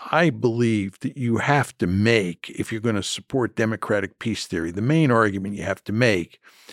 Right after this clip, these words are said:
is that liberal democracies have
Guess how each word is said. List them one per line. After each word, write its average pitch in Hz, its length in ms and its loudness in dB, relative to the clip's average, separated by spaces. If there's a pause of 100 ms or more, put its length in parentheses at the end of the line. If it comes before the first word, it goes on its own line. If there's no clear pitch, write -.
(260)
is 113 460 2 (1000)
that 110 360 -2 (160)
liberal 143 460 2
democracies 120 1200 -2 (640)
have 123 440 0